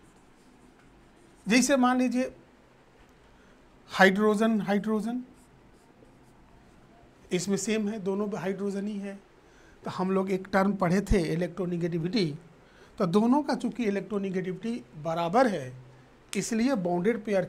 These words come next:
किसी भी atom की तरह shift नहीं करेगा। नतीजा होगा कि ये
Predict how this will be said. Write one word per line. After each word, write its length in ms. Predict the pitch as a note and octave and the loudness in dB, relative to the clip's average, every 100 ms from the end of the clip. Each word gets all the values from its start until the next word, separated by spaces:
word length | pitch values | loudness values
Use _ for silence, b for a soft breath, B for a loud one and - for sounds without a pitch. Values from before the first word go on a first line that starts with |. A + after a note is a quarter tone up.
| - | -4
किसी 240 | G3 C#4 | -4 -4
भी 160 | A3+ A#3+ | -2 -2
atom 260 | F#3 F#3+ F3 | -2 -6 -8
की 100 | F#3+ | -8
तरह 200 | F3 E3 | -8 -8
shift 280 | - E3 F3+ | -8 -10 -10
नहीं 180 | D#3 | -12
करेगा। 640 | F3+ G3 D3 C#3+ C#3 G3+ B3+ B B - | -10 -8 -8 -8 -4 -4 -4 B B -4
नतीजा 320 | D4+ D#4+ C#4+ | -2 2 4
होगा 240 | B3 A3+ F#3+ | 4 4 0
कि 140 | D3 E3 | -2 0
ये 180 | E3+ D#4+ | 4 4